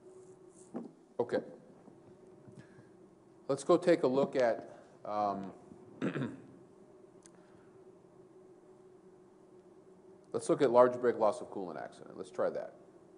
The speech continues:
okay? We establish safety limits for large break loss of coolant accident. Now, the safety limits are in place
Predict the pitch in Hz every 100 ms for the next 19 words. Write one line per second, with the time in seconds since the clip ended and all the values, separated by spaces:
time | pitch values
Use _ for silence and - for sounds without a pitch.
0 | - - - 95 - - - - - -
1 | - - - 113 127 127 135 135 143 135
2 | - - - - - - - 139 135 131
3 | 117 107 92 - - - - - - -
4 | - - - - - - - - 104 104
5 | 104 107 95 98 95 - 101 90 76 60
6 | - 64 - 95 95 - 135 151 156 147
7 | 120 98 101 - - - - - - -
8 | - 101 - 131 - 151 90 - -